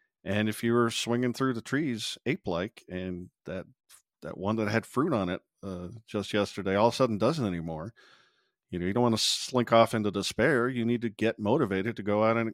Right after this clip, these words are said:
and gamble some more, expend more resources to achieve e-, ends. And it obviously, n-, none of that circuitry or the condition of the universe changed when we evolved our enormous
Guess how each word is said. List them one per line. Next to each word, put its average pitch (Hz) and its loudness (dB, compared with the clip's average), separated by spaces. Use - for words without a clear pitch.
and 101 -8
gamble 110 -2
some 110 -4
more, 131 -4
expend 110 -2
more 107 4
resources 90 -6
to 92 -8
achieve 104 -6
e-, 95 -8
ends. 110 -4
And 90 -8
it 87 -2
obviously, 113 4
n-, 101 2
none 101 0
of 117 2
that 117 2
circuitry 110 -2
or 95 -2
the 90 -4
condition 104 -2
of 101 2
the 95 0
universe 98 0
changed 107 -2
when 95 -2
we 95 -2
evolved 95 0
our 98 2
enormous 98 0